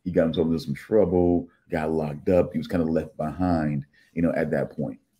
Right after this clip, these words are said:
And then those guys are being seen as criminals and being seen as, you know, risky,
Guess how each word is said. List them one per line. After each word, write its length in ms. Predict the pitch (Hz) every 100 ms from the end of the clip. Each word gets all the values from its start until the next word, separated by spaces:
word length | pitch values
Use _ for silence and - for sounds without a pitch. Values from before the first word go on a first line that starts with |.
| _
And 80 | 85
then 160 | 82 85
those 360 | 90 90 87
guys 320 | 82 85 80
are 40 | 80
being 180 | 80 82
seen 200 | - 76
as 80 |
criminals 640 | - - 123 101 76 67 - _ - _
and 120 | 82 82
being 200 | 82 80
seen 280 | 90 85 -
as, 380 | 80 71 71 - _ _ _
you 100 | 90
know, 240 | 85 80 73 71
risky, 640 | 85 104 98 78 73 71